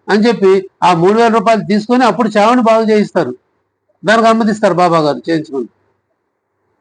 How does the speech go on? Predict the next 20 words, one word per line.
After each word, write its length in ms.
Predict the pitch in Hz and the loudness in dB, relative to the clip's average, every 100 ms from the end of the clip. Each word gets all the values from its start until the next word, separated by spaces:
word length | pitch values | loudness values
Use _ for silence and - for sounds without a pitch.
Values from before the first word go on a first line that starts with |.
| _ _ _ - | _ _ _ -4
అప్పుడు 220 | 185 233 | 0 2
ఆ 100 | 220 | 2
వచ్చిన 400 | 185 185 233 233 | 2 0 0 0
మూడు 320 | 190 185 214 | 0 0 2
వేలతో 400 | 220 214 247 294 - _ _ | 2 0 0 -2 -6 _ _
ఆ 100 | 180 | -2
చావడి 500 | 165 180 196 214 233 | 0 -2 0 2 2
బాగా 240 | 202 196 214 | 0 0 2
ఎలా 200 | 214 233 | 2 0
ఉండేది? 280 | 226 226 220 | 0 -2 0
మోకాళ్ళ 420 | 208 202 208 214 | 0 0 0 0
లోతులు, 240 | 226 247 | -2 -2
గోడకు 280 | 202 220 214 | 0 0 0
పదహారు 320 | 202 190 185 | 0 0 0
రంధ్రాలు, 440 | 180 170 160 131 131 _ _ _ _ _ 185 | 0 0 -2 -4 -10 _ _ _ _ _ -6
అక్కడే 240 | 190 226 | -2 0
బల్లులు, 360 | 202 214 220 226 | 2 0 0 -2
తేళ్లు 260 | 214 220 214 | 0 2 2
అన్ని 160 | 208 | 2
తిరుగుతుండేవి. 680 | 202 196 190 175 156 147 135 | 0 0 0 0 0 -4 -4